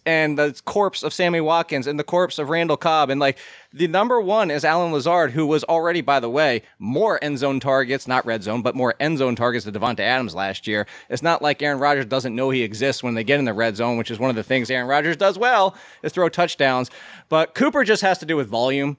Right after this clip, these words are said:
I actually put him, even if Brissett's starting the entire year, he's kind of in the conversation like a Darnell Mooney. Like, it might not be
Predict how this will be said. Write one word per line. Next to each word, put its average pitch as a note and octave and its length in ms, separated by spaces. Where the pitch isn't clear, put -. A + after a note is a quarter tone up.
I - 60
actually E3+ 220
put D#3 180
him, C#3+ 180
even E3 260
if C#3+ 100
Brissett's C#3+ 340
starting C#3 240
the B2+ 80
entire B2 280
year, A#2+ 220
he's C3 120
kind C#3+ 140
of B2+ 80
in A#2+ 60
the A#2 80
conversation A#2 640
like G#2 120
a G#2+ 60
Darnell G#2+ 300
Mooney. G#2+ 400
Like, A2+ 140
it G2 80
might A#2 220
not B2 140
be G#2+ 300